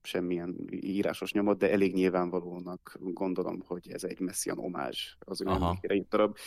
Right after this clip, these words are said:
Speaker 1: kifejezetten az ő nyelvezetében nagyrészt.
Speaker 2: Hm. Tök izgi, és akkor jön Sostakovics, aki hát szintén huszadik századi, majdnem mondhatjuk, hogy kortársak, de valami egészen fiatalkori darabját szedtétek elő, nem? Amit ilyen tizenhat évesen írt, vagy öt évesen?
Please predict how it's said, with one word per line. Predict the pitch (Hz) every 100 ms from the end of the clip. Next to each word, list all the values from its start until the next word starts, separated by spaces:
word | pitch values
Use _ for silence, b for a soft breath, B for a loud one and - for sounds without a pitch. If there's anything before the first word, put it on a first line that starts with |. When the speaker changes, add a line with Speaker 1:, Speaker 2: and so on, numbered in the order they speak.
| B
Speaker 1:
kifejezetten | 120 110 95 92 92 98
az | 95
ő | 95 92
nyelvezetében | 92 90 90 - - - - 71 -
nagyrészt. | - - - - - - B 95 82 - -
Speaker 2:
Hm. | 87 82 78 - B B B -
Tök | 113 95
izgi, | 95 82 101 120
és | 98 -
akkor | 113 - 113 107
jön | 98 104 87 -
Sostakovics, | 87 95 87 90 - 92 104 117 -
aki | - -
hát | 90 95 -
szintén | - 98 - 80
huszadik | 82 82 78
századi, | - 87 80 80 82 101 B 135 107
majdnem | - 73 76 76 82 71 76
mondhatjuk, | 73 82 78 - -
hogy | 76
kortársak, | - 80 - 87 87 - 101 - B B
de | 87
valami | 101 110 123
egészen | 147 127 101 90 82
fiatalkori | 101 78 76 71 71 78 71
darabját | 69 71 69 71 -
szedtétek | - - - 73 76 -
elő, | 76 71
nem? | 73 95
Amit | 107 95
ilyen | 98 85
tizenhat | 78 92 85 67 -
évesen | 80 107 - 92
írt, | 62 -
vagy | -
öt | - -
évesen? | 98 113 - - 53 57